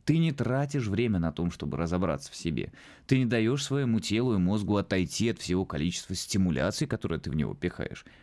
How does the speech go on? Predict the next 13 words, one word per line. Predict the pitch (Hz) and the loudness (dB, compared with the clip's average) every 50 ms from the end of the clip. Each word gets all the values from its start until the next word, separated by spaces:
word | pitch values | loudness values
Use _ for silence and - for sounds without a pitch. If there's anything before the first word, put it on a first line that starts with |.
| - - | -10 0
Конечно, | - 220 226 160 104 90 90 - - 143 | 2 4 4 4 2 -2 -2 -2 -4 -2
ты | 135 170 | -2 -2
себя | 170 - 165 156 160 | -2 -2 -2 -4 -4
чувствуешь | 147 - 135 120 - - - 87 73 - - | -2 0 -2 -2 -2 -2 -2 -2 -2 0 2
уже | 104 101 98 | 4 4 4
выжатым | 87 80 101 120 107 87 87 85 - 76 85 | 4 2 2 2 2 2 0 0 2 2 2
и | 92 98 | 2 2
иссякшим, | 95 - - 80 58 - - - - - - - - - _ - - | 0 -2 -2 -2 -4 -4 -8 -12 -12 -14 -16 -16 -20 -20 _ -20 -12
потому | - - 107 113 127 | -2 0 2 2 2
что | 127 - - | 0 -2 -2
ты | - 135 | 0 2
не | 131 127 120 117 | 4 4 4 2
испытываешь | 107 - - - 139 170 - 196 165 135 98 85 - - | 0 -2 -2 -2 -2 0 0 0 0 0 -2 -2 -4 -10